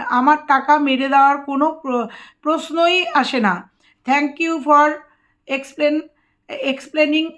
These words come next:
in your video। তোমাকে অনেক thank you আমাকে এত সুন্দর করে কমেন্ট করে বুঝিয়ে দেওয়ার জন্য, আমি মারুকে বুঝিয়ে দিলাম।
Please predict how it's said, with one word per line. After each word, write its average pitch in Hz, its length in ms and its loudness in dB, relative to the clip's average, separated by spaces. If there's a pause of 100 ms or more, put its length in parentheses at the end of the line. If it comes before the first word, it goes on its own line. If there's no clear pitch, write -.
in 269 100 -2 (160)
your 269 200 2 (120)
video। 190 260 -4 (500)
তোমাকে 262 320 -4
অনেক 269 400 0
thank 269 260 0
you 330 160 -2 (300)
আমাকে 269 640 -4
এত 269 160 -6
সুন্দর 269 380 -2
করে 277 200 -4
কমেন্ট 254 340 0
করে 262 180 -4
বুঝিয়ে 233 320 -2
দেওয়ার 233 220 0
জন্য, 240 180 0
আমি 240 300 -2
মারুকে 208 340 -2
বুঝিয়ে 202 360 -2
দিলাম। 185 300 -10